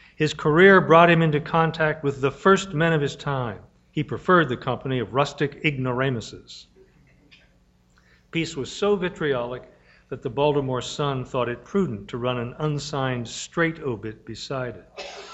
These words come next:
It was written by Mencken's friend Gerald Johnson, the subject of Vince's, uh, splendid biography. Uh,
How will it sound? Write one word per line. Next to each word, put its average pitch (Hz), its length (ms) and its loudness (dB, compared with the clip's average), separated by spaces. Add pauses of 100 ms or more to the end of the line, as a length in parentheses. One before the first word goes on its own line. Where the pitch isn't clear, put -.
(300)
It 151 80 -6
was 135 200 -8 (120)
written 160 360 2
by 131 300 4
Mencken's 131 500 -6
friend 123 400 -4
Gerald 110 360 -6
Johnson, 127 460 -6
the 98 80 -14
subject 120 460 -6
of 101 140 -8
Vince's, 110 580 -10 (680)
uh, 110 140 -10
splendid 120 540 -4
biography. 107 800 -8 (2000)
Uh, 143 380 0